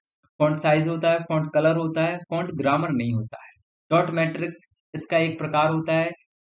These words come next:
printer का एक प्रकार होता है, ठीक है। अनपेक्षित commercial emails को एक नाम से जाना जाता है, उसको spam बोला जाता है, ठीक है। अगला प्रश्न है आपका, एमएस Word में आप निम्न के द्वारा एक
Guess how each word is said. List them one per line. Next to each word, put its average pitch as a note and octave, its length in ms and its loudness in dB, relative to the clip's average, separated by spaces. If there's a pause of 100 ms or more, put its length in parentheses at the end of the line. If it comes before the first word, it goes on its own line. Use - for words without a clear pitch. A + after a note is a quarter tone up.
(160)
printer D#3 360 2
का D3 80 0
एक A#2+ 180 -2
प्रकार B2 300 -2
होता C3 300 -6
है, B2+ 160 -10 (260)
ठीक E3 200 -2
है। A3+ 80 -2 (420)
अनपेक्षित E3 760 0 (220)
commercial E3 640 2
emails D#3+ 400 0 (140)
को D#3 300 -2 (180)
एक D#3 180 2
नाम C#3+ 220 2
से D3 160 -4
जाना B2+ 260 -2
जाता C#3 280 -2
है, D#3 80 -4
उसको - 300 -10
spam F3 420 -2
बोला A2+ 200 -2
जाता A2 340 -8
है, - 80 -18 (260)
ठीक E3+ 200 -4
है। A3+ 80 -4 (480)
अगला D3 200 0
प्रश्न D#3+ 340 -4
है D#3+ 80 -2
आपका, D#3+ 340 -4 (240)
एमएस F#3 340 -2
Word C3+ 200 2
में C#3 340 0 (420)
आप D3+ 340 6 (440)
निम्न F3+ 140 4
के G3+ 180 0
द्वारा C#3+ 320 4
एक D3 140 0